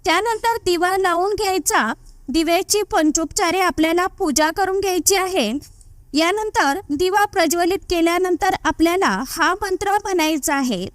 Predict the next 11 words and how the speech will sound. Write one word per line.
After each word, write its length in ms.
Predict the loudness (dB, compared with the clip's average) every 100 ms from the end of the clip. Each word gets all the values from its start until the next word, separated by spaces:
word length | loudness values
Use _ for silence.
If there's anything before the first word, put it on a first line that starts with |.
| 0
तर 100 | 0
कोणता 460 | 2 2 2 2
मंत्र 320 | 0 -2 0
आहे 260 | -2 -2 -2
बघा, 440 | -2 -2 0 -2
तर 160 | -2 -6 -6 0
"ओम 240 | 2 2 0 -2
जयंती 600 | 0 2 0 0 0 0
मंगला 500 | 2 2 2 2 0
काली 460 | -2 0 2 2 -2 -2
भद्रकाली 840 | -4 -2 -2 0 0 2 2 2